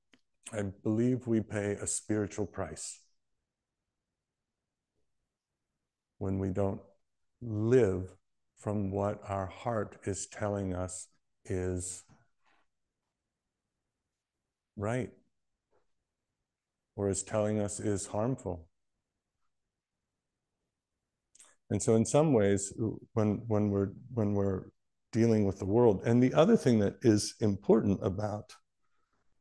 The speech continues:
Avalokiteshvara is that explosive compassion. I said this, but I just want to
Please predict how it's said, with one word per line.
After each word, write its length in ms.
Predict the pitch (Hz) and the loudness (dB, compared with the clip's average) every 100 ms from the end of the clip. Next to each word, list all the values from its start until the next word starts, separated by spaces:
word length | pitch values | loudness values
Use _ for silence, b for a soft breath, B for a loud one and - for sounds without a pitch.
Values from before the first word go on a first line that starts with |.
| _ _ _ 110 | _ _ _ 0
Avalokiteshvara 960 | 101 101 98 104 101 - 101 98 95 | 4 6 4 4 2 2 0 0 2
is 160 | 110 92 | -2 -2
that 240 | - 185 | -2 0
explosive 640 | 92 - - 131 135 - 104 | -2 -4 2 6 6 4 -4
compassion. 560 | 101 92 127 131 - 92 | -4 -2 -2 -2 -2 -2
I 80 | |
said 280 | 92 - - | -2 -2 -2
this, 160 | 95 - | -2 -4
but 160 | 101 | -2
I 60 | 104 | -2
just 180 | 113 117 | -2 -4
want 160 | 104 | -4
to 100 | 92 | -6